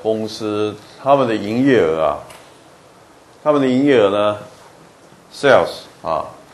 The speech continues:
分成好几块。啊，你看看，你把你整个市场啊，区隔成好多不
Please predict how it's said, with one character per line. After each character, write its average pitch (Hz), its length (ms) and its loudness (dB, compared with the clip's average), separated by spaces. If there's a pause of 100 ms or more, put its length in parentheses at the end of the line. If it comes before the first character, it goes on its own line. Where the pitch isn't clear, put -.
(440)
分 139 200 -2
成 120 140 2
好 107 140 2
几 107 160 -4
块。 113 240 -2 (1800)
啊， - 60 -14
你 113 140 -8
看 147 180 0
看， 143 240 8 (800)
你 139 180 -4
把 131 260 6
你 131 140 0
整 117 300 -4
个 113 640 2
市 170 260 -4
场 92 240 -4
啊， 92 200 0
区 151 320 -6
隔 117 180 -2
成 113 260 -4
好 90 140 0
多 113 180 -2
不 113 100 -10